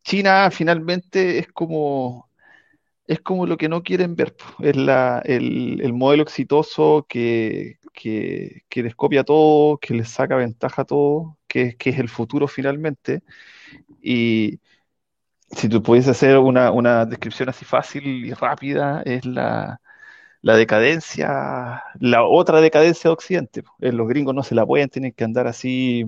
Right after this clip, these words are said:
amenazando con la pistola como siempre a todo el mundo, pero ya no le pueden quitar la, el desarrollo tecnológico, etcétera, etcétera, etcétera.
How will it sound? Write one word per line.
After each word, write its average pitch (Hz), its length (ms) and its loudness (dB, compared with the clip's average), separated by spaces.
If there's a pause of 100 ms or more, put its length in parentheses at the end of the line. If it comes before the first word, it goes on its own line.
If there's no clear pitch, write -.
(100)
amenazando 117 560 -2
con 117 160 0
la 113 80 2
pistola 127 320 0
como 120 140 0
siempre 127 240 -10
a - 20 -18
todo 123 100 0
el 113 80 -4
mundo, 135 280 -8
pero 117 120 -6
ya 117 140 -4
no 117 60 -4
le 113 100 -2
pueden 113 220 -2
quitar - 340 -8
la, 123 380 -2 (320)
el 98 100 -2
desarrollo 110 360 0
tecnológico, 110 720 0
etcétera, 110 400 -6
etcétera, - 320 -12
etcétera. - 360 -20